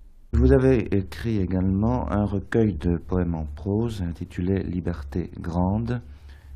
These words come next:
et dans ce recueil, vous avez choisi un texte,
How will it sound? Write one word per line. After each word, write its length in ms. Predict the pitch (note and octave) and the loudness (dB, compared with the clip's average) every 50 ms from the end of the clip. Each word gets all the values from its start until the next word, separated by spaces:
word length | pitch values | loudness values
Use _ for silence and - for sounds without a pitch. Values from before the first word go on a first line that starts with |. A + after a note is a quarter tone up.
| - - - | -14 -8 -4
et 260 | G2 G2 F#2+ - - - - | -2 -2 -2 -2 -4 -8 -6
dans 240 | F#2 F#2+ F#2+ F#2 F#2 | -2 -2 -2 -2 -4
ce 300 | - - - - - E2+ | -6 -12 -16 -12 -8 -8
recueil, 540 | E2 D#2+ - F#2 - - A2 A2+ A2+ G2 F#2 | -8 -6 -8 -8 -4 -2 -2 0 0 -2 -6
vous 260 | F2+ E2 F2 F2 E2+ | -6 -6 -4 -4 -4
avez 180 | F2+ E2+ E2+ E2 | -2 -2 -4 -6
choisi 440 | - - E2 E2 D#2+ E2+ G2 A2 A2+ A2+ - - - - - - - - - - - - - - - - | -4 -4 -2 -2 -2 0 -2 -2 -2 -4 -12 -18 -18 -18 -18 -18 -20 -20 -20 -20 -20 -20 -20 -14 -6 0
un 220 | - G2 G2 F#2 | 2 4 4 2
texte, 600 | - - - A#2 A2+ A2+ - - - - - - | 2 2 2 2 2 0 -8 -12 -14 -12 -12 -12